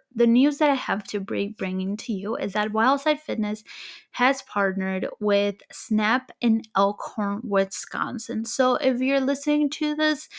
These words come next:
and you are in Elkhorn, Wisconsin,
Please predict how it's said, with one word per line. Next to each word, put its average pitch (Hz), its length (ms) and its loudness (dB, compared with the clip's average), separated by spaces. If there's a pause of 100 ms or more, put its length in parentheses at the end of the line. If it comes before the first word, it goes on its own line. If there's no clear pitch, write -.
(360)
and 226 280 2
you 233 340 4 (120)
are 214 380 4 (120)
in 208 500 2 (100)
Elkhorn, 254 540 2
Wisconsin, 247 1000 0